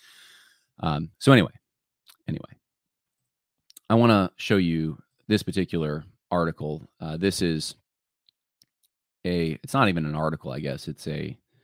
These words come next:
statement, an open letter to Baptist women, an open letter to Baptist women. "Dear sisters, for centuries, people have told women they are not as valuable to God's work in the world as men. Even today, men are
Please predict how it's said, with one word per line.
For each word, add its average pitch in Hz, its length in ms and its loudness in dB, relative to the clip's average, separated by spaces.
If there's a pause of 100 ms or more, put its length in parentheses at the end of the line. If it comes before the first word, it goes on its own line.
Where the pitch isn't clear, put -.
(480)
statement, - 500 -4
an 71 80 -4
open 90 320 0
letter 82 300 0
to 82 140 -10
Baptist 104 600 -2
women, 87 320 -2
an 76 100 -10
open 123 240 -2
letter 117 180 0
to 95 80 -2
Baptist 80 420 -6
women. - 300 -10
"Dear 160 180 4
sisters, - 560 -2 (920)
for 117 100 2
centuries, 151 440 4
people 117 260 0
have 95 100 0
told 113 320 2
women 82 300 0
they 85 100 0
are 85 80 0
not 85 280 0
as 104 80 -4
valuable 98 540 -2
to - 120 -10
God's 82 320 -4
work 90 240 -4
in 98 80 -8
the 90 60 -8
world 76 220 -10
as 90 100 -10
men. 123 320 -6 (320)
Even 92 200 -4
today, 90 300 2
men 92 220 0
are 92 180 -6